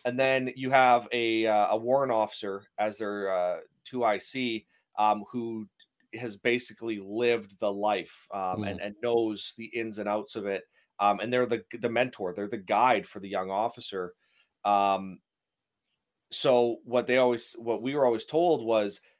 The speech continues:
Speaker 1: it's your job as a leader to know, know the people in your command,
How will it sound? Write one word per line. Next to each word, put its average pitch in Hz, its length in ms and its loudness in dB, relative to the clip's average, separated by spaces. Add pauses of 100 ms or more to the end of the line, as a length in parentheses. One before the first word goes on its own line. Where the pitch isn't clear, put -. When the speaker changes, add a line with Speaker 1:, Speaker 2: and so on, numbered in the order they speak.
(320)
Speaker 1:
it's 113 240 -12
your 151 120 0
job 139 240 4
as 127 100 -2
a 117 60 -2
leader 120 280 -2
to 117 160 -10
know, 104 420 -2 (200)
know 117 240 0
the 110 80 -6
people 113 360 -6
in 104 80 -4
your 98 120 -6
command, 85 460 -12